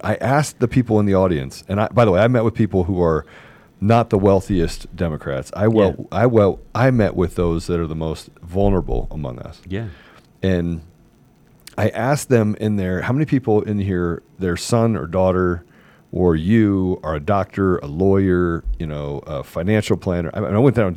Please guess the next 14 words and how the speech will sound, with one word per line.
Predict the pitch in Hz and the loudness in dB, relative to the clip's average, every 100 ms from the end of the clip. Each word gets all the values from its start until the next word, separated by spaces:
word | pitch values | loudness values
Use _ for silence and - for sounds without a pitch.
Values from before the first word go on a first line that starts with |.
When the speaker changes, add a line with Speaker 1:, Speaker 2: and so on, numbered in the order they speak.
| - | -4
Speaker 1:
a | |
list, | 87 113 120 67 - _ _ - _ - _ - | -2 2 0 -2 -10 _ _ -20 _ -20 _ -6
um, | 85 82 80 78 76 | -2 -2 -2 -4 -8
a | - | -4
firefighter, | - 110 110 - 98 95 92 82 | 0 2 2 2 0 0 0 -2
a | |
policeman, | - 107 104 - 90 82 - - _ _ - | -2 0 0 -2 -6 -8 -16 -20 _ _ -4
and | 104 | 0
not | 127 113 | 0 0
one | 117 123 | 0 -2
hand | 92 110 117 85 | -2 -2 -2 -4
went | 62 | -8
up. | 50 - _ _ _ _ - | -12 -16 _ _ _ _ -12
Speaker 2:
Yeah. | 90 117 | -8 -8